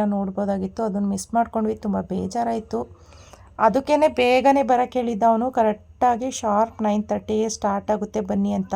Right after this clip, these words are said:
ನಾವು ಕೂಡ ಅಷ್ಟೇ ಕರೆಕ್ಟಾಗಿ ಎಷ್ಟು ಮೈಸೂರಿಂದ ಹೊರಡೋಣ ಅಂತ ಹೇಳಿ ಸೆವೆನ್ನಿಗೆ ಬಸ್ ಸ್ಟ್ಯಾಂಡಿಗೆ ಬಂದು ನಿಂತಿದ್ದು.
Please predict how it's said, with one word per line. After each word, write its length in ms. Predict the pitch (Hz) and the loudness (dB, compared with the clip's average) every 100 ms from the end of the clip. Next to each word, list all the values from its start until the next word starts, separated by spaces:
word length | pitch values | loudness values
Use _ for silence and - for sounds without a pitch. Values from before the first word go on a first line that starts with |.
| 214 - - - - | -2 -2 -20 -20 0
ನಾವು 320 | 247 262 294 | 4 6 4
ಕೂಡ 220 | 285 294 277 | 0 2 4
ಅಷ್ಟೇ 380 | 254 - - 240 | 4 0 -2 -6
ಕರೆಕ್ಟಾಗಿ 840 | 233 220 214 - 226 214 226 226 220 - - - | -2 -2 -2 -2 0 0 -2 -4 -8 -20 -20 -4
ಎಷ್ಟು 480 | 233 226 208 - 240 | -2 0 -4 -4 2
ಮೈಸೂರಿಂದ 760 | 226 214 214 233 226 226 220 | 4 4 2 0 0 0 2
ಹೊರಡೋಣ 460 | 233 220 208 214 226 | 2 2 2 2 2
ಅಂತ 180 | 220 214 | 0 0
ಹೇಳಿ 240 | 208 214 262 | -2 0 -4
ಸೆವೆನ್ನಿಗೆ 680 | - - 190 214 240 240 247 | -4 -2 0 0 -2 -2 0
ಬಸ್ 200 | 214 214 | 0 0
ಸ್ಟ್ಯಾಂಡಿಗೆ 400 | 214 214 208 208 | 0 0 0 -2
ಬಂದು 280 | 196 196 | -2 -2
ನಿಂತಿದ್ದು. 560 | 214 196 190 196 175 196 | 0 -2 -2 -6 -4 -6